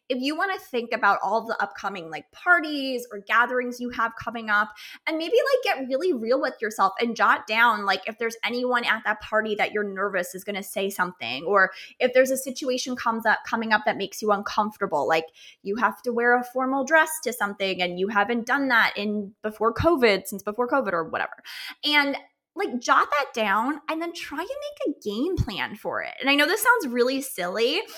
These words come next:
but just part of what is, like, freaking you out is the fear of the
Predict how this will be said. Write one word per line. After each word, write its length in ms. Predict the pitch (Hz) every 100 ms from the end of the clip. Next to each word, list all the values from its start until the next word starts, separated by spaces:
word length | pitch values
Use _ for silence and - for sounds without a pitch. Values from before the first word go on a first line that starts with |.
| - - -
but 160 | 403
just 140 | 415 415
part 420 | - - 233 269 -
of 220 | 480 294
what 320 | 240 233 240
is, 180 | - 240
like, 160 | 233 208 -
freaking 420 | 220 220 240 240
you 120 | 226 -
out 260 | 151 - -
is 140 | 247
the 100 | 247
fear 420 | 247 - 220 226
of 140 | 247
the 80 | 240